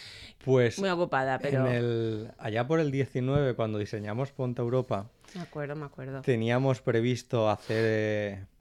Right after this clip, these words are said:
Speaker 1: viajes continuos a, a Bruselas, porque en realidad
Speaker 2: Hay que
Speaker 1: tienes
Speaker 2: estar allí.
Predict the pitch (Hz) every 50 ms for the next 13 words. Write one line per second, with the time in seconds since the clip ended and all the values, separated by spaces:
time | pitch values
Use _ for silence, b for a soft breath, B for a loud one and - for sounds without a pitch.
0 | _ _ _ _ _ - - - - 185 117 104 104 107 101 - 127 110 - -
1 | 113 101 90 - 110 98 104 113 113 - - 98 90 90 92 92 87 - - -
2 | 110 95 92 87 - - 107 98 92 87 87 - - 95 90 - 95 92 90 87
3 | 92 90 95 90 87 92 90 92 104 113 131 - b b b b b b b b
4 | b b b - - - - - - - - - - - - - - 196 170 165
5 | 165 165 156